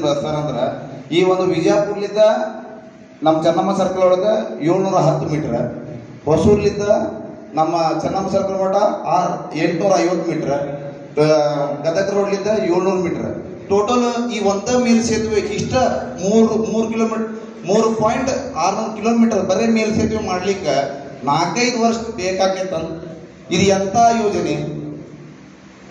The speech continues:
ಇದು ವಿಶೇಷವಾಗಿ ಕೇಂದ್ರ ಸಚಿವರು ತಮ್ಮ ಫಂಡ್ ಇಂದ ತಂದ್ರ, ಆದ್ರೆ ಇದನ್ನ ಒಂದಲ್ಲ ಒಂದು ವಿಘ್ನಗಳು ಬರತ್ತಾವ. ಇದು ಸಮಸ್ಯೆ ಬಗೆಹರಿದ ಯಾವಾಗ? ಈಗ ಸರಿ, ನೀವು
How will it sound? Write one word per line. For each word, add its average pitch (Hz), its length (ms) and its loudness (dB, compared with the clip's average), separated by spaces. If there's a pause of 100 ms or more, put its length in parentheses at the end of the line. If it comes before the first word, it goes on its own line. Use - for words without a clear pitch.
(120)
ಇದು 190 80 2 (100)
ವಿಶೇಷವಾಗಿ 233 680 2 (280)
ಕೇಂದ್ರ 220 300 -2
ಸಚಿವರು 220 420 2 (140)
ತಮ್ಮ 196 140 2 (120)
ಫಂಡ್ 208 260 2
ಇಂದ 214 120 -4 (100)
ತಂದ್ರ, 233 240 2 (720)
ಆದ್ರೆ 247 160 -4 (100)
ಇದನ್ನ 240 240 8 (880)
ಒಂದಲ್ಲ 247 300 0 (120)
ಒಂದು 262 220 0
ವಿಘ್ನಗಳು 240 420 2
ಬರತ್ತಾವ. 208 320 2 (420)
ಇದು - 120 0 (140)
ಸಮಸ್ಯೆ - 360 2
ಬಗೆಹರಿದ 226 420 2
ಯಾವಾಗ? 143 200 2 (440)
ಈಗ 208 180 2
ಸರಿ, 214 180 4 (140)
ನೀವು 214 180 -2